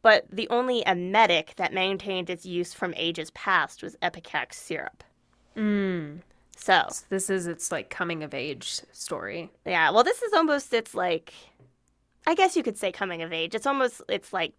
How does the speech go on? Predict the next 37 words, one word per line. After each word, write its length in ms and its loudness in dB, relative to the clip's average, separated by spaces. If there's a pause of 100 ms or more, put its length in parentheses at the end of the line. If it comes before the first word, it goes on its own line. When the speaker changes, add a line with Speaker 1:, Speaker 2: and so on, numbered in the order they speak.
Speaker 1:
turnaround, 640 -2
like, 220 -12
"Yeah, 280 2
I'm 80 -10
coming 280 -8
back" 340 -2 (160)
type 220 -8
of 60 -20
thing. 120 -6
Speaker 2:
Gotcha. 580 2
Speaker 1:
<laughs> 180 -6
Speaker 2:
Okay. 260 -6 (340)
Speaker 1:
So 480 8
ipecac 440 4
syrup 360 4
is 160 -4
derived 480 4
from 160 -4
the 80 -6
Brazilian 800 2
ipecacuana 840 0
root, 280 -2 (400)
which 220 2
was 120 -8
first 460 2
brought 280 6
to 120 -4
Europe 380 2
in 160 -8
sixteen 640 -6
forty-nine. 800 -6 (580)
In 140 -2
Brazil, 640 6
it 120 2
was 180 -2
known 320 2
as 340 0